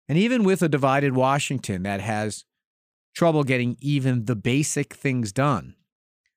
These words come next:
the January sixth committee told a compelling story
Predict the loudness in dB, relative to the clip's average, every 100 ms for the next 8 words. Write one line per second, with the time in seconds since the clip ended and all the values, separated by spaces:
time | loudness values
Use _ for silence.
0 | _ -2 0 2 2 2 -2 -4 -2 -2
1 | 0 -2 -2 0 0 0 -2 0 0 0
2 | -2 0 0 -2 -8